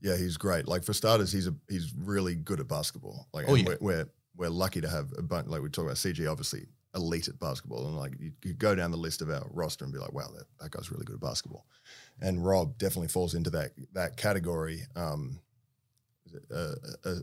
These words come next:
Speaker 1: a skill set that's, you can't find, like, so easily, like, guy that's six eleven, um,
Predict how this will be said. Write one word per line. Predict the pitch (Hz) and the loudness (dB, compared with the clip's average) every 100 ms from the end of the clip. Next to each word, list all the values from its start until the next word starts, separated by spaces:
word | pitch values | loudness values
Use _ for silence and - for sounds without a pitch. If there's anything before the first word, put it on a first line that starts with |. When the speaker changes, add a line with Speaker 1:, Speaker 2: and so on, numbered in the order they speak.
| 82 | -2
Speaker 1:
a | |
skill | 87 - 92 | -2 0 0
set | - 82 | 0 -2
that's, | 85 73 - - | -4 -4 -4 -4
you | 90 | -8
can't | 87 95 87 - | -6 -2 -2 -2
find, | - 90 101 98 - - | 0 2 2 0 -6 -6
like, | 82 73 - _ _ _ _ | -4 -4 -8 _ _ _ _
so | - 107 87 | -2 2 4
easily, | 90 104 110 110 | 4 2 2 2
like, | 82 80 - - - | 2 -2 -6 -18 -4
guy | 85 | 0
that's | 80 78 | 0 0
six | 104 - | 0 2
eleven, | 85 87 82 80 78 - _ _ _ _ _ | 2 2 2 0 -4 -10 _ _ _ _ _
um, | 92 78 69 | 0 2 0